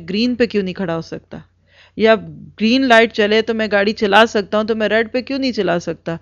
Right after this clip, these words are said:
تو کوئی ٹریفک والا اس کو اس کا جواب نہیں دے گا نا۔ ہمارا کام ہے جہاں تک بات آئی اس کو رک جائیں۔ اور باقی آپ کا جو سوال ہے، اللہ نے چاہا تو اسی series کی جو کتاب ہم پڑھیں گے درود شریف کے مل-، مسائل، اس میں آپ اس پہ تفصیل سے بات کر سکتے ہیں۔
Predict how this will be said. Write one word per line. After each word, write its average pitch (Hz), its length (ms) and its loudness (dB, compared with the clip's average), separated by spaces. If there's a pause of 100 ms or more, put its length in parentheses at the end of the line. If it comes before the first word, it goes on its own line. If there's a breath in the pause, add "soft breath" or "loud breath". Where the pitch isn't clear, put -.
(240 loud breath)
تو 214 120 -2
کوئی 247 300 4
ٹریفک 220 500 0
والا 208 220 4
اس 196 140 0
کو 214 100 0
اس 208 140 0
کا 220 80 0
جواب 190 380 0
نہیں 226 140 -2
دے 180 220 0
گا 175 80 -4
نا۔ 214 120 -6 (340 loud breath)
ہمارا 285 340 6
کام 262 240 6
ہے 269 60 4
جہاں 226 260 2
تک 226 220 -2
بات 190 240 2
آئی 196 140 0
اس 185 120 -4
کو 185 120 -4
رک 160 200 -6
جائیں۔ 175 160 -6
اور - 160 -6
باقی 202 340 0
آپ 208 160 0
کا 262 80 2
جو 269 140 -2
سوال 240 380 4
ہے، 254 80 2 (320 loud breath)
اللہ 233 260 0
نے 247 120 -2
چاہا 208 320 0
تو 208 120 -4
اسی 208 220 -4
series 196 360 -2
کی 202 140 -8
جو 190 120 -2
کتاب 180 460 -2
ہم 185 80 -6
پڑھیں 214 320 2
گے 220 60 2
درود 180 220 0
شریف 175 300 -6
کے - 160 -6
مل-، 175 300 -4
مسائل، 190 420 -2 (340 loud breath)
اس 214 220 -4
میں 202 120 -4
آپ 180 160 -4
اس 170 160 -10
پہ 170 120 -6
تفصیل 160 300 -10
سے 156 160 -10
بات 151 240 -10
کر 143 100 -12
سکتے - 380 -14
ہیں۔ 175 80 -14